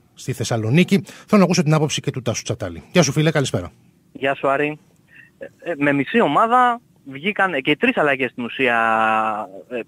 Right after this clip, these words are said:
Speaker 2: μάλλον, άντε, οι πρώτες τουλάχιστον ήταν με
Speaker 1: Μμμ.
Speaker 2: προβλήματα τραυματισμών, βγήκαν όλοι. Και κάποιοι που έμειναν μέσα στο γήπεδο, ε, είχαν θέματα και χρειάστηκε να σφίξουν τα
Speaker 1: Ναι,
Speaker 2: δόντια.
Speaker 1: ναι.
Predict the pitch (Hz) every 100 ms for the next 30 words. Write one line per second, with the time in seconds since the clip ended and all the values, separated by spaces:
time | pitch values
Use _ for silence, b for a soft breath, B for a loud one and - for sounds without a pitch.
0 | 110 127 156 151 160 160 143 - _ _
1 | 131 143 160 151 143 147 147 135 135 143
2 | 139 127 123 123 123 120 113 113 110 131
3 | 127 139 139 131 131 127 120 135 135 117
4 | 113 113 113 113 151 - _ _ _ _
5 | _ _ _ _ _ _ _ _ _ _
6 | _ _ - 143 165 165 151 165 170 147
7 | 143 139 135 127 135 131 120 120 117 117
8 | 113 117 113 113 110 110 110 110 107 117
9 | 135 123 117 131 120 113 107 123 120 -
10 | 113 - 123 - 113 110 104 104 101 120
11 | 120 170 233 - 107